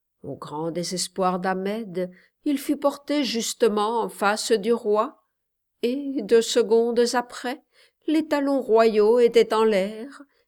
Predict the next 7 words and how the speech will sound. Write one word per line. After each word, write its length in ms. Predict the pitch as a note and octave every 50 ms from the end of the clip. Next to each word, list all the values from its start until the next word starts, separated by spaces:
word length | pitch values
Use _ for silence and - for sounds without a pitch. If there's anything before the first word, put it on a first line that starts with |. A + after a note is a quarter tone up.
| _ _ -
et 100 | G4+ F4+
la 140 | D#4 D#4 D4+
couronne 680 | D#4 - C4+ C4+ B3+ B3 B3 A3+ A3 A3 G#3 G3+ G#3
roulait 500 | G#3 G#3 G#3 G3+ G3+ G3 F#3+ F#3 F3 F3+
dans 140 | F3+ F#3 F3+
la 120 | F3+ F3+
poussière. 1080 | F3+ F3+ G3 F#3+ - - - F3 D#3 D3+ D3 C#3+ C3+ - F2 B2+ C#3+ D3 D#3 - - D#3